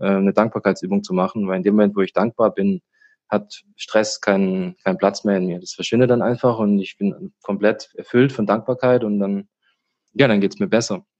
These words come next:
Und wenn man das jeden Tag macht, dann, dann ist man viel besser drin, ne? Dann geht das schneller, man kommt schneller in diese Dankbarkeit ran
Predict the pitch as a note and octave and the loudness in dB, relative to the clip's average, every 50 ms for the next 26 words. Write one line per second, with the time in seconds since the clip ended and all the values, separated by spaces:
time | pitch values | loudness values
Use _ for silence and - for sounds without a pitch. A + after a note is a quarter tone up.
0 | - - A2 G2+ G#2 G#2 G2 F#2 F2+ F2 - G#2 G#2 A#2 B2+ C3+ C3 B2+ B2 B2 | -6 -2 2 4 4 4 4 2 0 -2 -2 2 4 4 4 2 2 2 2 2
1 | A#2+ - A#2 A#2 B2 B2 - - G#2 G2+ G2+ G2 F#2 F#2 F#2+ F#2 F2+ - A2 G2 | 2 0 -2 -2 -2 -4 -4 -4 -2 -2 0 0 -2 -2 -4 -4 -4 -2 -2 -2
2 | G2 G2+ - A2+ F#2+ G2 G2 G2+ G#2+ F#2 F#2+ F2 F#2+ G2 G#2+ G2+ G2+ G2 F#2 A2 | -2 -2 -2 -2 0 0 0 0 -2 -4 -6 -6 -4 -4 -2 -2 -2 -2 -2 -2
3 | A2+ A2+ A2+ - - A#2 A2+ A2 A2 A2 G#2 G2+ G2 - F#2+ G2 F#2+ - G#2+ G#2+ | -2 -2 -2 -2 0 0 0 2 2 2 2 0 0 0 -2 -4 -2 0 2 2
4 | A2+ A2 G#2+ G#2 G2+ F#2+ F2+ F#2 - G#2 A2 A#2 - A#2 - A#2 A2 G2+ G#2+ G#2+ | 4 4 4 4 2 0 -2 -4 -4 -4 -4 -2 -4 -4 -2 -2 -4 -2 -2 -2
5 | G#2+ A2 A2+ A2+ A2+ | 0 0 -2 -2 -6